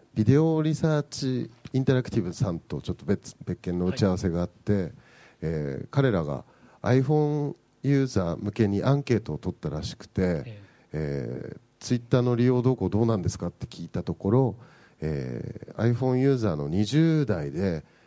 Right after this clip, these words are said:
Speaker 1: 七割はもうTwitter関連のアプリケーションを、えー、App Storeで、えー、ダウンロードしてるってことですごいなと。まさに本当、Twitterの成長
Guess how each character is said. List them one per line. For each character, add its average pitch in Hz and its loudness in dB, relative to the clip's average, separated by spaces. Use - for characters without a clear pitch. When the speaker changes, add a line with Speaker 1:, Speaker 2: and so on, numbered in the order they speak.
Speaker 1:
七 127 2
割 131 2
は 82 0
も 87 -2
う - -20
Twitter 104 -2
関 113 0
連 85 0
の 76 -2
ア 80 -4
プ - -10
リ 101 0
ケ 104 0
ー 95 0
シ - -6
ョ - -4
ン 78 -6
を、 65 -10
え 62 -8
ー、 - -10
App - -12
Store 76 -6
で、 62 -14
え 71 -8
ー、 - -12
ダ 87 -4
ウ 85 0
ン 87 0
ロ 90 2
ー 78 -2
ド 78 -4
し - -8
て - -2
る 82 -2
っ 80 -6
て - -14
こ 71 -12
と 78 -8
で 65 -8
す - -8
ご 104 4
い 95 0
な 76 -6
と。 - -20
ま 113 0
さ 127 4
に 92 0
本 80 -6
当、 - -8
Twitter 123 -4
の 120 -2
成 113 -2
長 98 -8